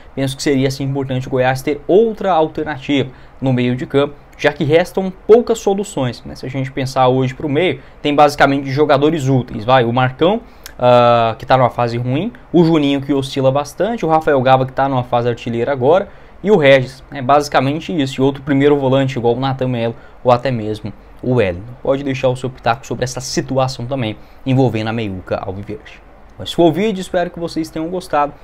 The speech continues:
Não esqueça de deixar seu like, se inscrever em nosso canal, ativar as notificações, confira o nosso canal de cortes, faça sua aposta com a Pix Brasil, é vinte reais de graça, hein, pra você apostar, link no comentário fixado, juntamente com o link da Atitude Multimarcas,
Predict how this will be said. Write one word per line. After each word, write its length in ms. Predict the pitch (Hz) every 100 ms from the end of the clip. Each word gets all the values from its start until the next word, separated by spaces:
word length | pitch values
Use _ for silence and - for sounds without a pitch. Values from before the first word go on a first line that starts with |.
| - -
Não 100 | 139
esqueça 240 | 127 117
de 60 | 107
deixar 280 | 95 - 135
seu 160 | 165
like, 400 | 160 151 143 151
se 160 | 139 151
inscrever 520 | 151 - 127 110 107 - - -
em 100 | 104
nosso 320 | 92 95 -
canal, 360 | 151 135 127 - - -
ativar 500 | - 165 - 156 156
as 80 | 156
notificações, 880 | 151 147 - 160 196 - 226 220 202
confira 380 | - 143 139 139
o 60 |
nosso 300 | 131 123 127
canal 260 | - 135 131
de 100 | 180
cortes, 440 | - 147 147 - -
faça 260 | 170 165 156
sua 180 | - 139
aposta 420 | 135 120 - - - -
com 120 | 156
a 60 | 131
Pix 320 | 135 117 -
Brasil, 340 | 143 160 214 - -
é 160 | 101 95
vinte 300 | 151 202 -
reais 240 | 147 185
de 60 | 214
graça, 340 | 233 143 175
hein, 60 | 170
pra 120 | 151
você 220 | 135 151
apostar, 400 | 143 151 147 151 - - -
link 240 | 131 131
no 100 | 127
comentário 500 | 131 123 117 117 123
fixado, 440 | 147 - - 139 - - -
juntamente 580 | 139 156 131 127 131 -
com 280 | 156 147
o 40 | 127
link 280 | 135 147 139
da 180 | 175
Atitude 400 | 196 - 180 160
Multimarcas, 640 | 143 143 131 113 120 -